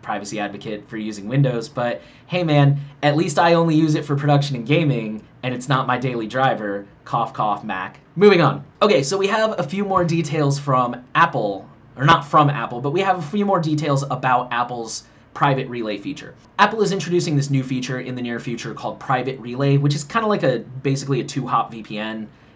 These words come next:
And the idea is it's, you know, just like a V P N, it's supposed to protect your I P address from,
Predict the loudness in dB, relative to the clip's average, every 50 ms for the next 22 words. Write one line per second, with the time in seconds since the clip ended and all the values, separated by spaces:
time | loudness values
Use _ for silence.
0 | _ -6 -4 -2 -2 0 2 2 2 2 4 6 6 6 6 4 2 0 -2 -4
1 | -4 -6 -8 -8 -6 -6 -6 -6 -8 -12 -12 -14 -10 -4 -2 -2 -2 -2 -2 -4
2 | -2 -2 2 2 2 2 2 -2 -4 -6 -8 -10 -8 -8 -8 -8 -8 -10 -12 -10
3 | -8 -8 -8 -8 -8 -10 -10 -8 -6 -4 -2 -2 -2 -4 -6 -8 -14 -20 -20 -18
4 | -10 -6 -6 -4 -4 -6 -6 -6 -6 -6 -6 -4 -4 -4 -4 -4 -6 -8 -6 -2
5 | -2 -2 -2 -2 -6 -14